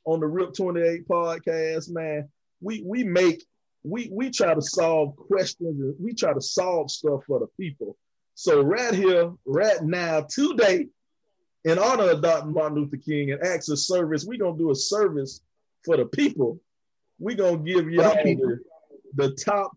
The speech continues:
Speaker 1: ten most beautiful over forty women in Hollywood. We gonna,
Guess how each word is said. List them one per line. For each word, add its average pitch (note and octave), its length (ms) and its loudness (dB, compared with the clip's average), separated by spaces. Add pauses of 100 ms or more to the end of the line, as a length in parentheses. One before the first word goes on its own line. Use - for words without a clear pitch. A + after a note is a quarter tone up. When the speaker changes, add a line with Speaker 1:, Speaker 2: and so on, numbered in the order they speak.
Speaker 1:
ten D3+ 640 0 (260)
most C#3+ 400 -2
beautiful E3 640 2
over D#3+ 340 0
forty E3+ 360 2
women C#3 480 -2 (260)
in D#3 180 2
Hollywood. B2 680 -2 (160)
We G3 140 -4
gonna, C#3 180 -4